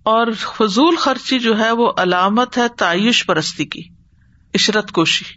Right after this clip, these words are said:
عیش عشرت کرنے والوں کی۔ وہ نہیں دیکھتے کیا خریدنا چاہیے، کیا نہیں، بس جو دل چاہا خریدتے چلے گئے، خریدتے چلے گئے، پیسے ضائع کیے۔ وَالتَّرَفُ يُولِدُ الْجَرِيمَةَ،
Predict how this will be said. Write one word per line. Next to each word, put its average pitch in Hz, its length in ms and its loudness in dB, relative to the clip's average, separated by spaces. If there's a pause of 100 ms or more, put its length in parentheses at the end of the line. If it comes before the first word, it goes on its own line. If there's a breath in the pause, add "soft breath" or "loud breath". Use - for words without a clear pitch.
(680)
عیش 196 340 0
عشرت 175 380 -2
کرنے 165 260 -2
والوں 147 300 -2
کی۔ - 180 -16 (720)
وہ 196 120 2
نہیں 208 140 2
دیکھتے 190 380 0
کیا 190 200 -2
خریدنا 175 380 0
چاہیے، 175 220 -2
کیا 175 180 0
نہیں، 175 160 -2
بس 165 220 0
جو 175 260 0
دل 175 320 -2
چاہا 170 300 -2
خریدتے 165 420 -2
چلے 151 280 -2
گئے، 156 100 -10
خریدتے 147 380 -6
چلے - 280 -8
گئے، - 320 -20 (480 soft breath)
پیسے 160 280 -2
ضائع 160 260 -2
کیے۔ - 260 -12 (600 soft breath)
وَالتَّرَفُ 339 600 0 (200)
يُولِدُ 202 380 2
الْجَرِيمَةَ، 165 580 0